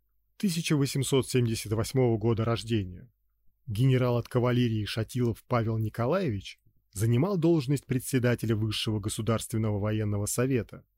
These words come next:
аналогично главе парламента и правительства одновременно. Вообще между братством,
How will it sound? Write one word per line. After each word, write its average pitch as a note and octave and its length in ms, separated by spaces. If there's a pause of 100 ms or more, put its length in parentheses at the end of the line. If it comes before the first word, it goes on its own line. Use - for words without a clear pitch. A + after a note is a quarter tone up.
(160)
аналогично A#2 680
главе A2+ 280
парламента A2+ 760 (100)
и A#2 80
правительства C3+ 680
одновременно. G#2+ 800 (2000)
Вообще C3 440
между A#2+ 280
братством, A2+ 640